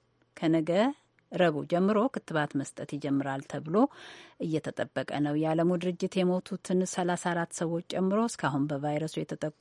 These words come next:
መሆናቸውን ያረጋገጠውና የሚጠረጠሩ በሽተኞች ቁጥር አርባ ሦስት መድረሳቸውን አስታውቋል።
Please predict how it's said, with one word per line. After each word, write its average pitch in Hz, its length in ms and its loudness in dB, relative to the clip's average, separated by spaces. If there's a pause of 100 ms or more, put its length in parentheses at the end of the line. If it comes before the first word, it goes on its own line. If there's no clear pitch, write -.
መሆናቸውን 151 680 0
ያረጋገጠውና 151 880 0 (560)
የሚጠረጠሩ 175 1040 4
በሽተኞች 156 840 0
ቁጥር 233 340 -2 (180)
አርባ 175 320 -6 (380)
ሦስት - 480 -4 (120)
መድረሳቸውን 143 1000 -6 (140)
አስታውቋል። 131 760 -8